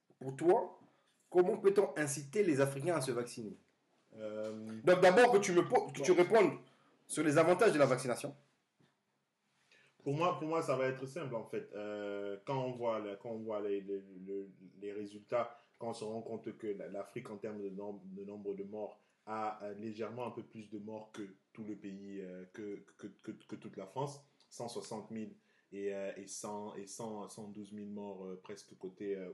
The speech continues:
Speaker 2: au, euh, du, du côté, du côté de la France, on peut se dire que, euh, à, un, un continent a presque autant de morts qu'un seul, qu'un seul pays. Donc, c'est-à-dire que en termes de gestion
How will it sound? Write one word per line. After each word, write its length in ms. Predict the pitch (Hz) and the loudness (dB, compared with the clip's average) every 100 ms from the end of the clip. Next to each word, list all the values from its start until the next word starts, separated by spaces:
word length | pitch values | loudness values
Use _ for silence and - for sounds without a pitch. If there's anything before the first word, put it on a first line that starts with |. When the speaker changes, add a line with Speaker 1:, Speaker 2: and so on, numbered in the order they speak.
| - | -10
Speaker 2:
au, 140 | 98 _ 95 | -12 _ -12
euh, 120 | 98 95 | -12 -12
du, 140 | 95 - | -20 -20
du 120 | 95 | -16
côté, 260 | - 95 110 | -12 -10 -10
du 200 | 90 95 | -12 -14
côté 240 | 95 107 | -12 -10
de 40 | 95 | -10
la 100 | 95 | -10
France, 240 | 117 113 | -10 -10
on 40 | |
peut 140 | 110 107 | -12 -14
se 100 | 107 | -12
dire 200 | 104 101 | -10 -8
que, 180 | 104 95 _ _ _ _ - | -8 -10 _ _ _ _ -10
euh, 120 | 104 104 | -8 -4
à, 240 | 113 - - _ _ - | -6 -6 -16 _ _ -12
un, 180 | 127 123 123 | -6 -6 -4
un 100 | 127 | -6
continent 460 | 117 110 120 120 | -6 -8 -6 -6
a 40 | 113 | -6
presque 220 | 110 - | -8 -12
autant 240 | 98 113 | -12 -10
de 80 | 104 | -8
morts 260 | 107 113 - | -8 -10 -10
qu'un 160 | 110 | -14
seul, 180 | 104 107 | -12 -14
qu'un 160 | 113 113 | -12 -10
seul 220 | 110 101 | -10 -10
pays. 240 | 101 107 131 - _ - | -10 -10 -12 -18 _ -10
Donc, 80 | 98 | -6
c'est-à-dire 240 | 110 131 | -4 -4
que 100 | 117 101 - - | -6 -10 -12 -12
en 100 | 107 | -2
termes 220 | 127 120 | -2 -2
de 80 | 113 | -6
gestion 460 | 101 - 147 185 | -6 -6 -6 -6